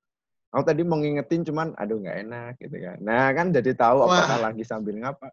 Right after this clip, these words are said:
Speaker 1: Nggak apa-apa sambil tidur, sambil makan, nggak masalah. Yang penting apa yang disampaikan tuh bisa, apa ya,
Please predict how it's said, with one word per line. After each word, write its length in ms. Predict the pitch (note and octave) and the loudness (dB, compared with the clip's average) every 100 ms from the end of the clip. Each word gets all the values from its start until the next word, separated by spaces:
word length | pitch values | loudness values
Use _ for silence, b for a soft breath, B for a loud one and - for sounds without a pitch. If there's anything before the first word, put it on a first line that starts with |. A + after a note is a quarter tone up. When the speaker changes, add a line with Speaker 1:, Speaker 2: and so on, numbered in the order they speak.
| _ _ | _ _
Speaker 1:
Nggak 100 | D#3+ | 4
apa-apa 200 | G3+ A#3 | 6 4
sambil 240 | G#3 E3+ | 6 6
tidur, 320 | D3+ E3 D3 F#3+ | 6 6 6 4
sambil 280 | F3 C#3 C3+ | 2 0 0
makan, 400 | C3 C3 D3 D3 | -2 0 0 -2
nggak 120 | G#2 | -6
masalah. 360 | F#2+ G2+ G#2+ F#2+ | -6 -4 -4 -4
Yang 180 | G2 G2 | -6 -8
penting 240 | G2+ C#3+ C#3+ - _ b b b _ - | -4 -4 -4 -12 _ b b b _ -4
apa 200 | A2 C3+ | 0 4
yang 140 | B2 A#2 | 4 4
disampaikan 560 | A2 A#2 B2+ C3 C3 | -2 0 0 0 -2
tuh 100 | D#3+ | -4
bisa, 400 | B2 A#2+ A#2+ G#2+ _ _ _ _ _ _ _ | -6 0 0 0 _ _ _ _ _ _ _
apa 220 | - B2 C#3 | -6 0 2
ya, 140 | A#2+ | 2